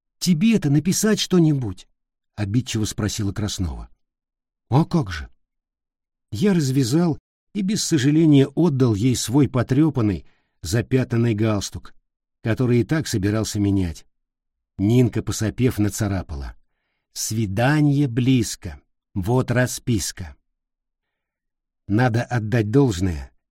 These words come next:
фамильная закорючка у Красновой тоже выглядела неслабо. Она явно тренировалась, но почерк. «С кем свидание?» уточнил я. «А тебе-то какая разница?» «Но все-таки интересно».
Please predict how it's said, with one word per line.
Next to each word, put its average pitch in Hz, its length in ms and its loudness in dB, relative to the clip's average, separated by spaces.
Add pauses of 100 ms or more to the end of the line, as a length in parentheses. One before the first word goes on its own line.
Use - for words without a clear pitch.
(120)
фамильная 135 540 6
закорючка 131 580 2
у 117 100 2
Красновой 113 720 -2 (220)
тоже 127 500 4
выглядела 117 520 0
неслабо. 117 580 0 (500)
Она 208 220 0
явно 175 420 6
тренировалась, 143 800 4 (400)
но 139 320 2
почерк. 165 800 -6 (1300)
«С - 120 -10
кем 175 260 4
свидание?» 127 640 0 (560)
уточнил 110 480 -2
я. 92 260 -2 (1000)
«А 131 100 -2
тебе-то 190 380 0
какая 143 320 0
разница?» 113 580 -4 (920)
«Но 110 180 2
все-таки - 380 -2
интересно». 117 640 2